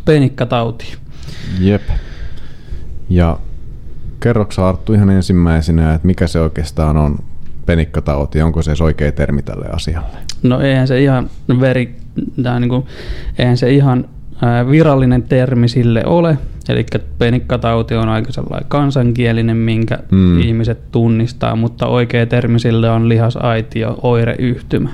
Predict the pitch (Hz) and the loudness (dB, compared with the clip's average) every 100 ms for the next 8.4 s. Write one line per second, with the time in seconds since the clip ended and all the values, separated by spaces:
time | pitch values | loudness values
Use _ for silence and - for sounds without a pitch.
0 | - 80 76 73 - - - - - - | -2 2 2 2 -2 -10 -12 -14 -16 -16
1 | - - - 120 117 117 - - - - | -16 -18 -6 0 2 2 -2 -10 -8 0
2 | 127 139 135 123 - 131 127 127 131 127 | 2 2 0 -6 -2 0 0 -2 -4 -2
3 | 120 117 120 117 117 123 113 113 117 - | -2 0 0 0 0 0 0 0 -2 -2
4 | - 123 120 117 113 113 127 113 113 120 | 0 2 2 0 0 -2 -2 -2 -2 0
5 | 117 113 131 117 117 110 - - - 160 | 0 0 0 0 0 -4 -6 -12 -2 0
6 | 165 170 156 139 131 131 127 120 117 117 | 2 2 2 4 2 2 2 2 2 2
7 | 117 120 120 - 95 - 123 151 139 - | 2 0 0 0 4 6 6 4 2 2
8 | 131 - 135 | 0 2 0